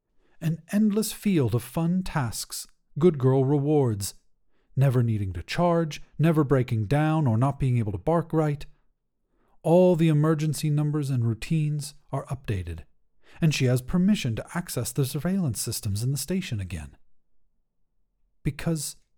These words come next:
she is the station. Her attempt to link with its security systems and stop the truck took her so much further than she expected. Maybe something to do with the compatibility of her routines and with the station's equally antiquated routines?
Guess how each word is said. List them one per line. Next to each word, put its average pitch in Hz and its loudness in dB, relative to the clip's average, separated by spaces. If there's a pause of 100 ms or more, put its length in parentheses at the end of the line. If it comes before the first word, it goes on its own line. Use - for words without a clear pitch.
(760)
she - -8
is 202 0
the - -8
station. 80 -8 (960)
Her 170 4
attempt 185 2
to 170 0
link 180 2
with 135 0
its 127 -2
security 160 -2
systems 117 -4
and 113 -2
stop 165 -4
the - -6
truck - -6
took - -4
her 139 -4
so 190 -2
much 143 -4
further 143 -4
than 110 0
she 123 -4
expected. 117 -8 (880)
Maybe 160 4
something 170 0
to 151 -2
do 165 0
with 160 -2
the 135 -6
compatibility 143 0
of 123 -2
her 165 2
routines 165 -2 (240)
and 127 4
with 127 2
the 123 -2
station's 143 -4
equally 143 -6
antiquated 143 -4
routines? 156 -8